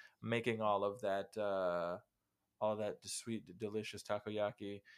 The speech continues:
And fucking Chopper's even got a big old food baby as well and is knocked the fuck out. Um, Usopp is awake, but, like,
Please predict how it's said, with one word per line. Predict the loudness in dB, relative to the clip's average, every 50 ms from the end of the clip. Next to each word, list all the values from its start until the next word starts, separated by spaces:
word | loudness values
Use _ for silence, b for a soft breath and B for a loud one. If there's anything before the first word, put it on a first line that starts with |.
| b b b b
And | -8 -2
fucking | 0 0 0 0 -2 -4
Chopper's | 2 6 8 8 8 8 6 4 4 2 0 -4 -6 -4
even | -4 -2 -2 -2 -2 2
got | 4 6 6 6
a |
big | 6 4 2 4 4
old | 4 4 4 2
food | -2 -2 -2 -2
baby | 0 0 0 0 0 -2
as | -2 -2
well | 0 2 4 4 4
and | 2 0 -2
is | -6 -6
knocked | -4 -4 -4 -6
the | -10 -6
fuck | -2 -2 -2 -2 0
out. | 2 4 6 6 4 4 0 -4 b b b b b b b b b _
Um, | 10 12 12 12 12 10 8 6 4 2 -2 -10 -14 _ _ -14
Usopp | -6 0 2 2 6 10 12 12 12 12
is | 10 6 8 12
awake, | 12 12 12 12 12 10 10 8 6 2 -4 -12 -12 -14 _ B B B B B B B B
but, | 2 8 10 10 10 10 8
like, | 8 8 8 8 6 2 -4